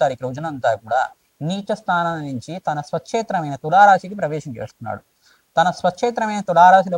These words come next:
ప్రవేశం చేసిన శుక్ర భగవానుడు అంతా కూడా రవితో పాటు, అంటే సూర్య భగవానుడితో పాటు కలయికతో ఉంటాడన్నమాట. పద్దెనిమిదవ తారీఖు దాకా జరుగుతుంది ఈ యొక్క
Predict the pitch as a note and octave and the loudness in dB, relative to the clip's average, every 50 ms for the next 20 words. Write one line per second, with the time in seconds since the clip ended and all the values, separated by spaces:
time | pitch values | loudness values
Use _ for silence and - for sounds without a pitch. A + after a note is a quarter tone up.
0 | - D#3 C#3+ D3+ D3+ - D#3+ C#3 C3 B2 - C3 A2+ G2+ G2 - _ _ _ - | -2 -2 -2 -2 -4 -6 -10 -10 -10 -10 -10 -10 -10 -10 -10 -12 _ _ _ -18
1 | A2+ - E3 F3 F3 E3+ E3 F3 E3+ E3+ E3 E3 D#3+ D3+ D3 - C3+ B2+ A2+ A2+ | -10 -4 -2 2 4 4 4 4 2 0 0 0 0 -2 -2 -2 -4 -4 -4 -4
2 | B2 A#2+ D3 F#3 - - _ _ _ _ _ - B2 B2 C#3+ D3+ F#3 A#3 A#3+ - | 0 2 2 2 2 -2 _ _ _ _ _ -8 0 2 2 2 2 0 -2 0
3 | B3+ A#3 - F#3 C#3 A#2 - - - _ _ - C#3+ D#3 D#3+ C3+ - D#3+ D#3 F3 | 0 2 2 2 0 0 -2 -12 -20 _ _ -10 -8 -8 -8 -10 -8 -8 -10 -8
4 | A3 A#3 G#3+ G#3+ G3+ F#3 G3 F#3+ F#3+ F#3 F3 D#3+ - D#3 C3 B2 A2+ A2 - - | -6 -2 0 0 0 0 -2 -2 -2 -4 -4 -6 -8 -4 -2 -4 -4 -4 -6 -4
5 | - D#3 D#3+ F3+ F3+ G3+ F3+ - D#3+ C#3+ C3 A#2+ - A#2 A2+ A2 G#2+ A#2 A#2 - | -4 -4 -4 -4 -8 -10 -8 -6 -8 -8 -6 -6 -4 -4 -4 -4 -6 -8 -8 -6
6 | A#2 - - _ _ _ _ _ _ _ - D3+ D#3 F3 G#3+ G#3+ G#3+ G#3+ G3 - | -6 -6 -6 _ _ _ _ _ _ _ -6 -6 -4 -4 -6 -4 -4 -4 0 0
7 | D#3+ D#3 D3 C3+ C#3 C#3 C#3 - F3 D3+ C#3+ - _ _ D3 C#3+ C#3+ C#3 C3+ - | 0 0 0 2 2 2 2 2 -4 -6 -8 -12 _ _ -8 -6 -6 -6 -6 -8
8 | - B2 A#2 A#2 A#2+ A#2+ A#2 A2 - | -8 -8 -6 -6 -6 -6 -8 -6 -2